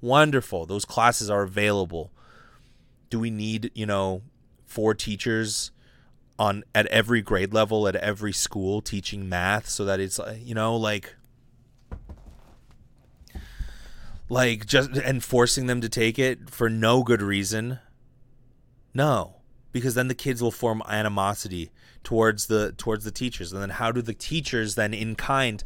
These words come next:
not then have that negativity rub off on them when they're having to go face it every single day? I get it. I have a lot of empathy for math teachers.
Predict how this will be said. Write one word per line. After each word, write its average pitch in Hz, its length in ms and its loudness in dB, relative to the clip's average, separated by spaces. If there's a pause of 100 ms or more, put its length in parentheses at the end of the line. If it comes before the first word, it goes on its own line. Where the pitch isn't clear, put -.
(400)
not 123 220 2
then 120 160 2
have 120 300 0
that 117 320 6
negativity 107 640 -2
rub 98 240 2
off 104 240 4
on 92 140 -4
them 90 160 -6
when 90 120 -8
they're 90 160 -4 (100)
having 104 360 -4
to 101 60 -8
go 95 120 -2
face 101 320 -4
it 95 80 -6
every 95 200 -4
single 87 280 -8
day? 82 420 -8 (240)
I 110 100 -4
get 104 280 0
it. 87 140 -8 (120)
I 104 80 0
have 117 140 0
a 120 40 2
lot 107 220 4
of 98 80 -2
empathy 101 380 -4
for 90 140 -12
math 92 280 -2
teachers. 90 520 -10